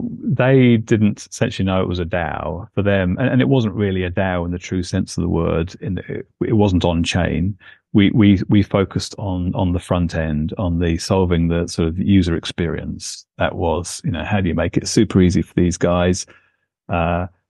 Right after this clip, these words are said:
to, to come up with ideas on the phone? You know, just press a button and talk it, you know, record your, your idea. And then voting was, you know, simple sliders.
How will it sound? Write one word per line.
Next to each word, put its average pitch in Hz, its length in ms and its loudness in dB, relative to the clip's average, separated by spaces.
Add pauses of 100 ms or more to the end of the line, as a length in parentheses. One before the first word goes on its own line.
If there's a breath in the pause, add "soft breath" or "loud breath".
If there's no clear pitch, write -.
to, 101 220 0
to 85 480 0 (380)
come 113 80 4
up - 140 0
with 92 100 -4
ideas 82 680 -6
on 104 120 4
the 87 80 0
phone? 73 460 -4
You - 40 -6
know, 76 140 -4
just 85 220 -8 (120)
press 131 200 0
a 98 40 0
button 107 300 2
and 90 260 0 (400 loud breath)
talk 123 220 0
it, 104 140 0 (160)
you 123 80 -4
know, 90 140 0 (140)
record 110 440 2
your, 90 240 2
your 90 200 -4
idea. 85 540 -6
And 92 180 -6
then 85 160 -6
voting 101 460 0
was, 87 260 -4
you - 60 -2
know, 85 100 -2
simple 101 360 2
sliders. 90 760 -2